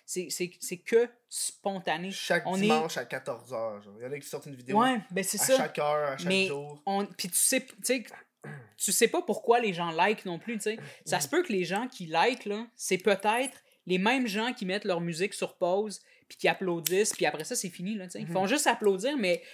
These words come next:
Speaker 1: après ça, ils ont plus de compte à te rendre, ces gens-là, là.
Speaker 2: Mhm.
Speaker 1: Ils ont applaudi parce qu'ils ont apprécié le moment, mais tout est dans la spontanéité.
Speaker 2: Ouais.
Speaker 1: Puis je pense que c'est, c'est, c'est de, de, dans cette optique-là, je pense qu'on a, on, on a une mauvaise approche du web en ce moment parce qu'on a comme oublié cet aspect-là de la, de la
Speaker 2: Mhm.
Speaker 1: spontanéité, tu sais.
Speaker 2: Mhm.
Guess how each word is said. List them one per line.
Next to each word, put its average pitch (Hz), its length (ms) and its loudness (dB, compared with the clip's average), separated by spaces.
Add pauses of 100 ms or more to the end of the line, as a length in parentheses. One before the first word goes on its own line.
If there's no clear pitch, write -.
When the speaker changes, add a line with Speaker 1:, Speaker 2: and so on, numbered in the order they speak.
(120)
Speaker 1:
après 202 200 2
ça, 269 220 6
ils 254 80 2
ont 185 80 0
plus - 160 -14
de - 60 -20
compte 262 240 -2
à 180 80 -2
te - 100 -16
rendre, 226 180 -6
ces 202 120 -2
gens-là, 180 280 -4
là. 180 120 -2
Speaker 2:
Mhm. 147 100 -10 (180)
Speaker 1:
Ils 160 60 -6
ont 170 80 2
applaudi 214 520 2
parce 214 220 2
qu'ils 208 240 4
ont 190 60 0
apprécié 180 440 -2
le 185 120 6
moment, 175 400 -2 (300)
mais 151 60 -4
tout 285 280 -2
est 208 40 2
dans 185 120 0
la 180 140 0
spontanéité. 185 640 -4
Speaker 2:
Ouais. 143 140 -2 (180)
Speaker 1:
Puis 180 120 -8
je - 60 -4
pense 262 280 2
que 214 80 2
c'est, 180 240 0
c'est, 175 460 -2 (120)
c'est 175 240 0
de, 175 160 2
de, 160 220 0
dans 160 200 -4
cette 175 200 -2
optique-là, 185 500 -2
je 220 80 -8
pense 202 300 -4
qu'on 170 200 -8
a, 147 280 -2 (420)
on, 170 400 -4
on 165 100 -6
a 175 60 -2
une 170 160 -4
mauvaise 196 420 4
approche 196 640 0
du 156 160 -8
web 185 340 2
en 165 140 0
ce - 140 -10
moment 165 300 -6
parce - 260 -2
qu'on 165 320 0
a 165 80 -4
comme 220 240 0
oublié 170 340 -4
cet - 140 -4
aspect-là 165 500 -2
de 156 140 -10
la, 135 120 -4
de 147 60 -8
la 160 80 -2
Speaker 2:
Mhm. 143 60 -4
Speaker 1:
spontanéité, 160 720 -2
tu 170 60 -4
sais. 190 120 -2
Speaker 2:
Mhm. 202 40 -10